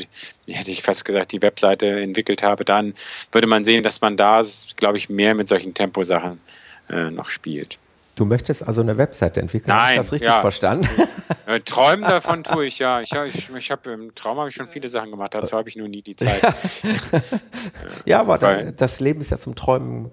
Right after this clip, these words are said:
Speaker 2: äh, gedacht.
Speaker 1: Ja, genau.
Speaker 2: Also,
Speaker 1: Ja, genau.
Speaker 2: nee, aber, äh, finde ich, also,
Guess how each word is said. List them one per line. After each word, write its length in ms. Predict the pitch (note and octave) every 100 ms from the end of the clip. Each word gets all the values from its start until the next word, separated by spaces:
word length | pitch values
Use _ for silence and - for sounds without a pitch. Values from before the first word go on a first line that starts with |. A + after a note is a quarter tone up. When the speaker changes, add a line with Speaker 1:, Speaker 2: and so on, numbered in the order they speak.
| -
Speaker 2:
äh, 180 | G2 G2
gedacht. 380 | G#2 G2+ G#2
Speaker 1:
Ja, 60 | F#2+
genau. 260 | F2 E2 E2+
Speaker 2:
Also, 220 | - D#2+
Speaker 1:
Ja, 140 | E2+ E2+
genau. 220 | F2 - - - -
Speaker 2:
nee, 140 | D#3
aber, 240 | A2+ G#2+ -
äh, 100 | A2
finde 240 | G2 A#2 G2
ich, 120 | - - - -
also, 180 | -